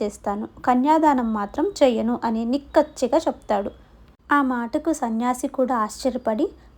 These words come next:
తన దారిన తను వెళ్ళిపోతాడు. ఇంకేం చేస్తారండి, చెప్తే వినాలి, వినకపోతే ఎవరేం చేస్తారు? మరికొన్ని దినాలకి ఆ సువీరుడు కూడా మరణిస్తాడు. వెంటనే యమభటులు వచ్చి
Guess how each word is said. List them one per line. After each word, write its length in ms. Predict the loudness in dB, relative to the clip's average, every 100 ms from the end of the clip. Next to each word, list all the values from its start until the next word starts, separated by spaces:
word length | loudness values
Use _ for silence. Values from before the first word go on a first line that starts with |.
| 2
తన 100 | 4
దారిన 360 | 4 4 2 0
తను 200 | 2 6
వెళ్ళిపోతాడు. 680 | 6 4 -2 -4 -4 -6 -8 -6
ఇంకేం 320 | -2 2 4 4
చేస్తారండి, 680 | 0 0 0 0 0 -2
చెప్తే 440 | -2 -4 -6 4 4
వినాలి, 480 | 4 0 -2 -4 -4
వినకపోతే 560 | -2 -2 -2 0 0
ఎవరేం 400 | -2 0 0 0 -2
చేస్తారు? 640 | -6 -6 -6 -4 -8 -14 -20 -20 -20 0
మరికొన్ని 440 | 4 4 6 6 4
దినాలకి 520 | 2 2 2 2 2
ఆ 100 | 0
సువీరుడు 520 | 0 -2 0 2 0
కూడా 280 | -2 -4 0
మరణిస్తాడు. 720 | 2 2 0 -2 -6 -6 -6 -8 0
వెంటనే 520 | 2 2 2 4 4
యమభటులు 580 | 4 4 2 2 2 0
వచ్చి 440 | 0 -2 -6 -6